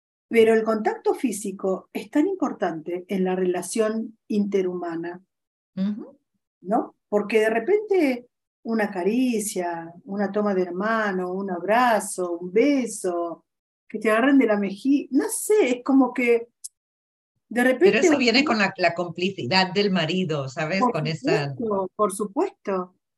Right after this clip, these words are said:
Speaker 2: Y
Speaker 1: De
Speaker 2: eso
Speaker 1: re-
Speaker 2: ya no es, eh, ya, ya no existe con nadie.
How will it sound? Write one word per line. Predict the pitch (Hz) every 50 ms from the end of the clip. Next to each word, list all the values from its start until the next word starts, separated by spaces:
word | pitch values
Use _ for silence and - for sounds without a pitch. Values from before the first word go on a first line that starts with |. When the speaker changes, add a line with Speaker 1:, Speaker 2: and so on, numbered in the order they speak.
| _ _ _
Speaker 2:
Y | - 175 185
Speaker 1:
De |
Speaker 2:
eso | 185 - 226 208
Speaker 1:
re- |
Speaker 2:
ya | 196 190 185 190
no | 196 190 185
es, | 185 190 185 185 185 - -
eh, | 190 175 165 160 156 156 151 147 143 143 139 131 131 135 131 120 - - 135 135
ya, | - - -
ya | - 143 151 160
no | 190 185
existe | 180 - - 208 190 - 196 185
con | - 143 147 156
nadie. | 180 196 185 147 120 120 - 135